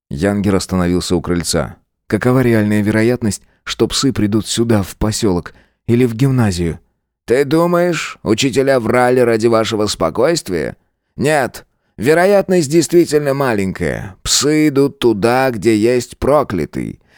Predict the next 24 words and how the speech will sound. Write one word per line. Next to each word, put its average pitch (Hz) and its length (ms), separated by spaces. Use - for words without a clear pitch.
Или 185 320
ты 226 160
подозреваешь, 226 880
что 131 240
кто-нибудь 170 440
из 160 120
твоих 151 300
одноклассников 156 960
оборотень?» 104 840
Дед 90 360
улыбнулся. 95 760
Шутка - 380
смешной 90 400
не 92 120
показалась. 78 680
Ник 95 280
промолчал, 90 640
глядя 80 360
на 82 100
фасад. 78 560
Солнце - 440
отражалось 76 580
от 69 140
стёкол, 78 540